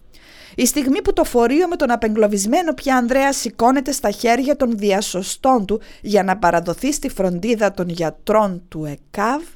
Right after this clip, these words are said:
είναι η στιγμή που θα θυμάται η Ελλάδα από τον Εύρο μέχρι και την Κρήτη.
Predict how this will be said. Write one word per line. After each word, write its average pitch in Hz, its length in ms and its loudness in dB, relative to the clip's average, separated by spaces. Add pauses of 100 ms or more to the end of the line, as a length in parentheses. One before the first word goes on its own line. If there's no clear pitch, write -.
(1300)
είναι 220 240 -2
η 226 140 0
στιγμή 175 640 -2
που 254 140 -10
θα - 140 -10
θυμάται 208 640 -6 (340)
η 160 180 -6
Ελλάδα 254 480 -2 (360)
από 165 100 -6
τον 170 220 -6
Εύρο 294 340 0 (240)
μέχρι 233 380 -4
και 214 140 -6
την 180 180 -8
Κρήτη. 170 440 -2